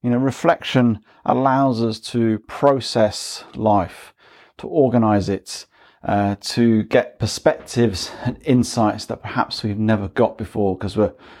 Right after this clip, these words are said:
running through life at a pace. So I'd encourage you to find a place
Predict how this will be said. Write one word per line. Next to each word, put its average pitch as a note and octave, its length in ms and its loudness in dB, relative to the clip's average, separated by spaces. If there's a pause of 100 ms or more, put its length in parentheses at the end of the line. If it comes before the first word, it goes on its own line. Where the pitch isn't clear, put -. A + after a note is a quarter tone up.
(260)
running A2+ 500 2
through A2 240 2
life G#2 500 2 (460)
at G#2+ 140 2
a G#2+ 40 2
pace. - 600 -2 (360)
So - 120 -4
I'd - 100 2
encourage F#3+ 640 -2
you G#2 240 -2
to A#2+ 480 0 (400)
find C#3+ 640 0 (420)
a G#2+ 120 -2
place - 800 0